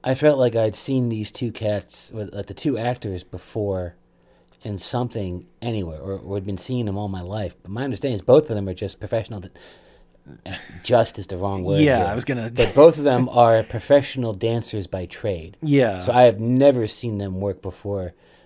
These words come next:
Speaker 1: but these two
Speaker 2: Yeah.
Speaker 1: were made for
Speaker 2: Most
Speaker 1: the screen.
Speaker 2: of the, well, most of the cast is, aside from the big
Speaker 1: Victoria's a dancer,
Speaker 2: Yeah.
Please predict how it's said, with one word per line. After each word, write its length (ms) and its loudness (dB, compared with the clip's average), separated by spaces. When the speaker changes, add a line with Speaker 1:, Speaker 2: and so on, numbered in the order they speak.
Speaker 1:
but 200 -6
these 280 2
two 160 -2
Speaker 2:
Yeah. 300 2
Speaker 1:
were 120 4
made 1000 4
for 140 -2
Speaker 2:
Most 400 6
Speaker 1:
the 60 2
screen. 320 4
Speaker 2:
of 40 -4
the, 40 0
well, 100 6
most 300 4
of 100 0
the 60 -2
cast 400 -2
is, 340 -4
aside 340 -4
from 120 -8
the 80 4
big 80 -2
Speaker 1:
Victoria's 320 8
a 60 4
dancer, 600 2
Speaker 2:
Yeah. 60 -20